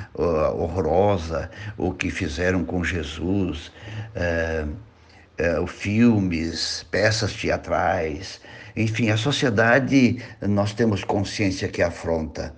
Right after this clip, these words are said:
E diz o Espírito de Profecia que pragas e juízos estão caindo sobre os que desprezam a graça de Deus. Mas eu queria levar você a pensar um pouquinho mais.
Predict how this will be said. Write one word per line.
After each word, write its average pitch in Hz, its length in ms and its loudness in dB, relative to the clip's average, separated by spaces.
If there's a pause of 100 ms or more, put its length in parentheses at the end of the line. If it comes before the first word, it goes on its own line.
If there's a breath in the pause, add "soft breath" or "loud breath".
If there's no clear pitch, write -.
(520 loud breath)
E 92 380 4
diz 101 480 2
o 107 40 2
Espírito 101 340 0
de - 0 -
Profecia 107 360 0
que - 120 2
pragas 98 520 2
e 139 80 4
juízos 101 520 0
estão 139 260 -2
caindo 160 600 0 (300 loud breath)
sobre 98 360 0
os 101 80 -4
que 107 100 -2
desprezam 98 640 0
a 90 80 0
graça 78 340 0
de 80 120 -4
Deus. - 440 -4 (600 loud breath)
Mas 185 160 4
eu 196 100 6
queria 180 380 4
levar 127 480 6
você 107 400 0
a 101 60 0
pensar 98 340 -4
um 87 80 -4
pouquinho 90 320 -4
mais. - 340 -8